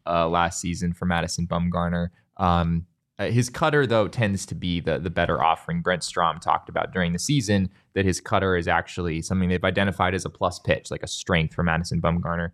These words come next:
Um, but it didn't necessarily look like that, uh, through the, through the season. If you look at the numbers, uh, like I mentioned, his cutter, opposing hitters hit three oh six with a five thirteen slugging percentage when they put it in play.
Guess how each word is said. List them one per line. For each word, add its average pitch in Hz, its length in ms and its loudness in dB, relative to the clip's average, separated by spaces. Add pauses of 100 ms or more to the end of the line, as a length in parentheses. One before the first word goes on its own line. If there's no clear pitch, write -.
(340)
Um, 101 340 2
but 147 120 4
it 151 80 2
didn't 196 260 2
necessarily 139 580 2
look 107 240 0
like 120 260 0
that, 120 460 2
uh, 98 240 4
through 110 320 -2
the, 95 340 2
through 110 140 -2
the 87 80 -2
season. 113 460 -2
If - 400 -10
you 120 40 4
look 127 160 4
at 120 80 -2
the 117 60 0
numbers, 110 800 2
uh, 95 260 4
like 107 240 2
I 101 80 2
mentioned, 101 640 0
his 104 220 -4
cutter, 135 480 2
opposing 117 480 2
hitters 104 320 0
hit - 120 -12
three 110 220 2
oh 104 60 4
six - 400 0
with 90 80 0
a 90 40 4
five 98 360 2
thirteen 107 440 -2
slugging 101 320 0
percentage 117 560 0 (360)
when 110 140 2
they 117 100 4
put 127 180 4
it 95 80 4
in 107 100 -2
play. 117 440 4